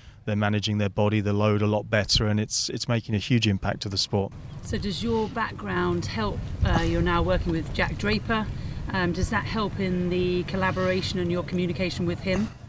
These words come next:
Speaker 1: I think, I mean, uh, experience is, is, is important, right? Like, a-, anybody,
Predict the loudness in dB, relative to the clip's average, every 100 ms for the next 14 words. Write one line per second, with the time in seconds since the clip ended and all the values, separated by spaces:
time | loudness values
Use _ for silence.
0 | -18 2 4 4 2 0 -2 -2 0 0
1 | -4 0 2 2 0 -6 -14 -20 -20 -20
2 | -20 -14 -8 -4 0 2 4 2 0 -2
3 | -4 -8 -10 -4 -2 0 -2 0 0 2
4 | 2 2 2 2 -2 0 2 2 2 0
5 | 0 -10 -14 -10 0 2 4 2 2 2
6 | 2 0